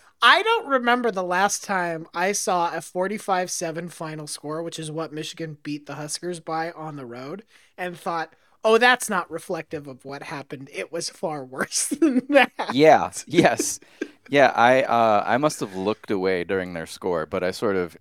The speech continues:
Speaker 2: anticipated it would happen because Michigan, Michigan has given up exactly one score in every game,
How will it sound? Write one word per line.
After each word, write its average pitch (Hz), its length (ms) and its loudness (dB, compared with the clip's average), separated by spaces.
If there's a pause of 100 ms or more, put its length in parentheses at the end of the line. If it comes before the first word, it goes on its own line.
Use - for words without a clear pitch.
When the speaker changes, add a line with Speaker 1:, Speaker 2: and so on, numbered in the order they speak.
(120)
Speaker 2:
anticipated 202 800 -2
it 214 80 4
would 196 140 0
happen 220 400 0
because 131 320 -2
Michigan, 113 540 -6
Michigan 113 320 -6
has 98 120 -6
given 110 240 0
up - 140 4
exactly 101 500 0
one 95 280 -2
score 98 260 -2
in 107 80 -2
every 123 180 -8
game, 135 240 -4